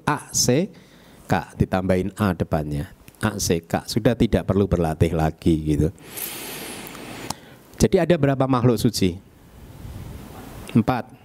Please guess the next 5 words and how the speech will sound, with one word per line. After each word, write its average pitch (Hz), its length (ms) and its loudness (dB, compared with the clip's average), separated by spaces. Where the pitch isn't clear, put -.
Ada 143 240 4
berapa 135 320 2
pugala 107 560 2
individu 113 480 6
suci? 95 400 0